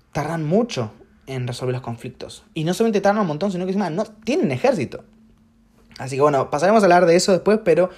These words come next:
como vemos justamente que Anakin ya tiene una opinión formada. No dan-, no tanto en el episodio uno, que era un poco como inocente, alguien chiquito que no entendía, y que justamente la política no llegaba tanto a Tatooine.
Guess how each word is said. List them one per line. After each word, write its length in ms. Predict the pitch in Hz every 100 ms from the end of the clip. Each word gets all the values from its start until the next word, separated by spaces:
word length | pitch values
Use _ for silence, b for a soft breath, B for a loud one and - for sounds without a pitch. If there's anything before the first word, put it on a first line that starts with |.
| B B
como 200 | 190 196
vemos 200 | 196 196
justamente 540 | 196 - 185 190 190 175
que 80 |
Anakin 260 | 156 175 175
ya 120 | 165
tiene 180 | 196 175
una 100 | 131
opinión 300 | 127 123 120
formada. 640 | - 110 113 120 113 101 98
No 120 | 143
dan-, 280 | 151 156 -
no 280 | 147 160 165
tanto 260 | 165 170 175
en 40 |
el 40 | 143
episodio 260 | - 165
uno, 80 | 160
que 80 | 151
era 100 | 143
un 80 | 147
poco 200 | 147 135
como 320 | 123 120 113 B B
inocente, 720 | - 135 131 - 143 143 147 131
alguien 320 | 131 131 131
chiquito 480 | 123 127 131 151 135
que 100 | 123
no 100 | 117
entendía, 680 | 120 120 127 135 156 170 B B B B B -
y 80 | 123
que 400 | 123 117 123 117
justamente 720 | 139 143 135 156 196 175 131
la 260 | 123 120 120
política 500 | 127 147 160 151 127
no 160 | 147
llegaba 480 | 175 143 160 185 131
tanto 360 | 131 123 123 117
a 100 | 113
Tatooine. 440 | 110 127 117 101